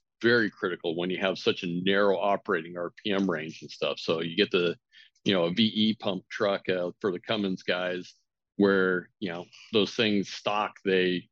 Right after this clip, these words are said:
only rev to twenty-three, twenty-five hundred R P M. So when you're talking about a two thousand R P M operating r-, range,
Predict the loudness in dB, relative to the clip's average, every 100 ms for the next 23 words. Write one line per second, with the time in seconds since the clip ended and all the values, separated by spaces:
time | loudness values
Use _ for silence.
0 | -4 0 0 0 0 -2 -6 -10 -10 -8
1 | -4 -4 -4 -6 -4 -4 -2 -2 -2 -2
2 | -4 -2 -2 -4 -4 -2 -2 -6 _ _
3 | _ _ _ -10 -2 0 2 -2 -4 -4
4 | -4 -2 -4 -6 -10 _ _ -10 -8 -6
5 | -4 0 2 2 -2 -6 -10 -8 -4 -2
6 | -4 -4 -8 -8 -4 -4 -2 0 0 0
7 | -2 -2 -8 -12 _ -8 -6 -6 -10